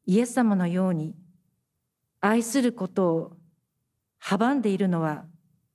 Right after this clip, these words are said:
何なのでしょうか。こだわっているのは何なのか。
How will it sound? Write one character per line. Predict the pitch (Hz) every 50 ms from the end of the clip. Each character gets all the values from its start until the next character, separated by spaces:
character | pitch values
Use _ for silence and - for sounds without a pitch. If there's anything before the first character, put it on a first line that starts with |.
| _ _ _ _ _ _ _ -
何 | 180 190 214 254 294 311
な | 294 247
の | 202 190
で | 175 170
し | 160 - 185
ょ | 175
う | 165
か。 | - - 156 160 - _ _ _ _ _ _ _ _ _ _ _ _ _ _ _ _ _ _ _ _ _ _ _ _ _ _ _ _ _ _ _ _ _ _ _ _ _ _ _ _ _ _ _ _ _ -
こ | - 233
だ | 220 247 254
わ | 262 277
っ | 285
て | 277 - - 214
い | 190 180
る | 208
の | 202 185 170
は | 165 165 160 160 - - - - _ _ _ _ _ _ _ _ _ _ _ _ _ _
何 | 190 190 208 269 294 311
な | 277 226
の | 196 170
か。 | - - - -